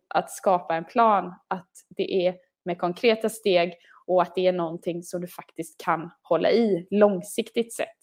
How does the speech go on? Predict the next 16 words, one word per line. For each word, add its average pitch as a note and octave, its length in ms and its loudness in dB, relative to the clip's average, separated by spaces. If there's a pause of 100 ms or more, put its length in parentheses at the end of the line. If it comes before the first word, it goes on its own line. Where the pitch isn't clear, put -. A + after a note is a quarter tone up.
(280)
också. - 380 -4 (1700)
Så - 160 2
lite B3+ 200 8
mer B3+ 320 8
om G#3+ 380 6
hur G#3+ 200 4
du A3+ 100 2
sätter D4 360 2
mål G3 360 4 (200)
är C#4+ 380 2
att G#3+ 100 2
börja G#3 520 6 (100)
med F#3+ 720 0 (720)
ett F#3 340 2
långsiktigt G3+ 880 2
mål E3+ 400 2